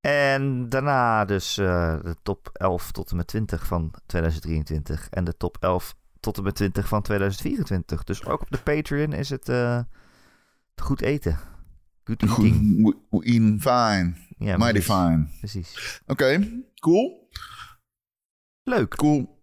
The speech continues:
Speaker 1: Ik heb er
Speaker 2: Ja,
Speaker 1: zin in.
Speaker 2: leuk. Ik heb er echt zin in. We gaan, wat ik al zei, we hebben wat funds aangewend.
Speaker 1: Oh ja,
Speaker 2: Dus,
Speaker 1: hoe is het
Speaker 2: eh,
Speaker 1: daarmee?
Speaker 2: go-, ja, ik heb nog geen, eh, reacties.
Speaker 1: Oké, oké, oké.
Speaker 2: Eh, ik ben wel van mensen, maar niet de eindresultaten.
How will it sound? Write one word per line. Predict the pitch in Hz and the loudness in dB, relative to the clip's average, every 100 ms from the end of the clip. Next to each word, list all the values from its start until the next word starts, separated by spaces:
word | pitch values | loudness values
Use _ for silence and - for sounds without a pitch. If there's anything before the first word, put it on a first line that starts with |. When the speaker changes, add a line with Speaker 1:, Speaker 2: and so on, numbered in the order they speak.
| _ | _
Speaker 1:
Ik | - | -10
heb | 143 | -4
er | 185 | 0
Speaker 2:
Ja, | 185 | 2
Speaker 1:
zin | - | 4
in. | 135 | 2
Speaker 2:
leuk. | 127 | 0
Ik | |
heb | 139 123 | 0 2
er | |
echt | - - | 2 2
zin | 147 131 | 2 4
in. | 127 127 - _ _ | 4 0 -6 _ _
We | 123 120 | 0 2
gaan, | 131 127 123 | 4 2 2
wat | 147 | 2
ik | 147 | 2
al | 135 | 2
zei, | 143 127 | 4 4
we | |
hebben | 123 123 | 4 4
wat | 117 | 2
funds | - 156 147 156 156 - | 2 2 4 4 4 2
aangewend. | 127 135 131 131 135 147 - - _ _ _ | 2 2 2 2 2 2 0 -2 _ _ _
Speaker 1:
Oh | 117 156 | -4 0
ja, | 90 76 | 2 4
Speaker 2:
Dus, | 95 98 | 4 4
Speaker 1:
hoe | 110 | 4
is | 107 | 4
het | |
Speaker 2:
eh, | 107 | 4
Speaker 1:
daarmee? | 107 107 78 - - - _ _ - - - - | 4 4 2 -2 -12 -20 _ _ -12 -10 -10 -2
Speaker 2:
go-, | 117 143 - | 0 2 2
ja, | 170 170 | 2 2
ik | - | 2
heb | |
nog | 208 208 | 0 4
geen, | 202 190 | 4 4
eh, | 175 170 160 | 4 2 2
reacties. | 143 107 85 - - - | 4 4 4 0 -2 -2
Speaker 1:
Oké, | - 80 85 - | 0 0 0 0
oké, | - 76 | -4 -2
oké. | 104 | 2
Speaker 2:
Eh, | 127 - 135 | 2 2 2
ik | 151 | 2
ben | 160 151 | 4 4
wel | 170 165 151 | 4 4 2
van | - 147 135 131 123 - | 2 4 4 2 0 -6
mensen, | - 110 110 101 98 92 | -2 2 4 4 2 4
maar | 98 98 90 | 4 2 2
niet | 110 104 - - - | 4 4 2 -4 0
de | 98 98 95 95 - _ _ _ | 2 4 2 -2 -14 _ _ _
eindresultaten. | - 101 95 90 92 92 85 87 | 0 0 0 -2 0 2 2 0